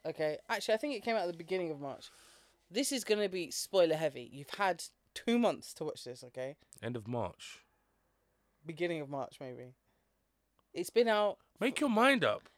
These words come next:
Speaker 1: It's been out for at least six
Speaker 2: Kathleen,
Speaker 1: weeks.
Speaker 2: the problem with Dungeons and Dragons is I've be-, been betrayed by this franchise before.
Speaker 1: I know. Same thing.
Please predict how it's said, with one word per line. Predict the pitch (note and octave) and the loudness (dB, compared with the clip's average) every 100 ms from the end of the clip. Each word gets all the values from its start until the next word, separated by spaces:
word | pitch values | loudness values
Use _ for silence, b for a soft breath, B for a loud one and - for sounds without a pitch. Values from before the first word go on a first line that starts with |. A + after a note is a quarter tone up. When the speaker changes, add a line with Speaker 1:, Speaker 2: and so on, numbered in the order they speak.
| - | -12
Speaker 1:
It's | |
been | - A3 | -2 0
out | A#3 F3 | 0 0
for | F#3+ F3 D#3 - | 2 4 2 -4
at | D#3 | -6
least | E3+ G3+ F#3 - | -4 -6 -6 -10
six | - - B B | -14 -18 B B
Speaker 2:
Kathleen, | - D#3 C3+ G#2 | 4 4 4 -2
Speaker 1:
weeks. | C#3+ - | -4 -4
Speaker 2:
the | - | 0
problem | A#2+ G#3+ G#3+ | 8 8 10
with | F3 | 6
Dungeons | D#3+ C3 B2 | 6 4 2
and | |
Dragons | A#2 A#2 G2 F2+ F2+ | 4 2 2 -4 -6
is | F#2+ F2 | -6 -2
I've | A2 G#2 | -2 0
be-, | A#2+ G#2+ | -2 -2
been | A#2+ | -4
betrayed | G2+ G#2 - C3 | -4 -4 2 2
by | A2 A2 | 2 -4
this | G2+ | -6
franchise | - G#2+ - G#2 F#2 | -4 -4 -6 -8 -8
before. | F2+ - F#2+ F2 - - B B | -10 -6 -6 -6 -14 -20 B B
Speaker 1:
I | - F#3+ | 0 2
know. | F3+ C#3+ - | 2 -2 -6
Same | - - A#3 | -2 4 4
thing. | G#3 D#3 C#3 | 4 -4 -6